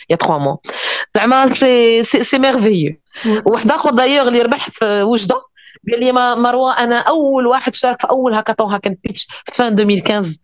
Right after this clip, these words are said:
Speaker 1: début deux mille seize." قلت له: "C'est pas vrai." بقيت نبكي، وربح le، je pense, le deuxième prix في وجدة.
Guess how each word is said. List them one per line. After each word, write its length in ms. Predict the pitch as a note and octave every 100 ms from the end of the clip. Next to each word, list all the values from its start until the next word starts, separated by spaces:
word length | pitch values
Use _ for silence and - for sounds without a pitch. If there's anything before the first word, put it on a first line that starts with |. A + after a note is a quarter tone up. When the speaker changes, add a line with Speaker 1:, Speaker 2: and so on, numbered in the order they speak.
| - - F3
Speaker 1:
début 160 | F#3
deux 120 | F3 F3
mille 180 | E3
seize." 240 | - D#3 C#3+
قلت 100 | -
له: 60 |
"C'est 180 | G3 - -
pas 80 | F3
vrai." 160 | D3+ D3+
بقيت 240 | - -
نبكي، 300 | F3+ D3+ G3
وربح 340 | F3 F3 -
le، 240 | G3 F3+ F3 - - -
je 160 | -
pense, 140 | G3+ G3+
le 60 |
deuxième 340 | F#3 G3+ F#3+ E3+
prix 100 | -
في 320 | E3+ - D#3+ D#3
وجدة. 400 | D#3+ D3 C#3